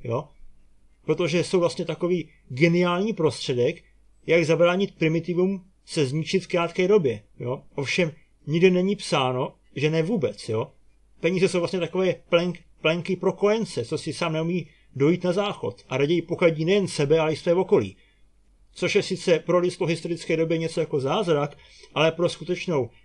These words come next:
civilizaci by to byla vlastně neefektivní brzda. Jo, další zbytečná vrstva v databázi a v interakci lidí a zdrojů. Odkaz na novinky C Z.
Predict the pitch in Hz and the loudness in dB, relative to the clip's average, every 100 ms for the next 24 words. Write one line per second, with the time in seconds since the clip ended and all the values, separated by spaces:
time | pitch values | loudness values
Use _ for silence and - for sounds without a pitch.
0 | _ _ - - 190 208 202 - 147 147 | _ _ -16 -2 2 4 2 -2 -8 -4
1 | 147 175 156 160 156 - 165 160 160 - | -2 0 2 2 0 -4 -4 -2 -4 -6
2 | 147 160 151 196 165 135 104 - _ 135 | -8 -6 0 2 2 -2 -4 -14 _ 0
3 | 147 147 156 196 147 151 160 175 156 151 | 2 2 2 0 -2 -4 -4 -2 0 0
4 | - 170 160 147 147 160 151 151 147 160 | 0 -2 -2 -2 -2 0 0 0 -2 -4
5 | - 147 - 143 156 156 - 147 147 165 | -4 -6 -8 -4 -2 -2 -4 -6 -2 0
6 | 156 175 214 104 - _ _ _ _ - | 2 2 2 0 -8 _ _ _ _ -20
7 | - _ _ _ _ _ - - - _ | -20 _ _ _ _ _ -20 -20 -20 _
8 | - 135 175 165 180 170 185 185 - 175 | -6 -2 0 0 0 0 0 -4 0 2
9 | 170 160 - | 4 0 -2